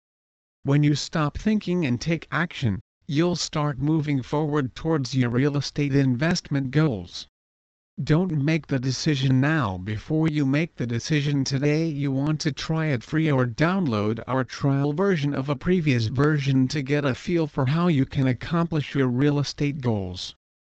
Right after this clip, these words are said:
If you are the kind of person that looks for success and ways to make money in real estate, you've found what you need. Remember,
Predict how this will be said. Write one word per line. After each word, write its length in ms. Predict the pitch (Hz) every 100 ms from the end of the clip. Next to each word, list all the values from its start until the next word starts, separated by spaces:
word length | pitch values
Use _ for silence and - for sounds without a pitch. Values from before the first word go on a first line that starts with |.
| _ _ _ _ -
If 220 | 139 143
you 120 | 131
are 80 | 131
the 100 | 123
kind 380 | - 151 160 135
of 120 | 120
person 440 | - 147 139 151 139
that 240 | 127 107
looks 360 | 135 147 - -
for 240 | - 139
success 800 | - 147 127 - 175 165 123 -
and 180 | 131 123
ways 400 | 131 160 160 151
to 140 | - 143
make 260 | 139 143
money 400 | 160 196 170 139
in 180 | 135 131
real 220 | 143 147
estate, 480 | 139 - 170 131 110 - _
you've 260 | - 151 156
found 480 | - 196 185 143 123
what 300 | 127 147 -
you 140 | 139
need. 420 | 135 143 110 90 80 _ _ _ _ _ _ -
Remember, 680 | 139 147 185 165 95 87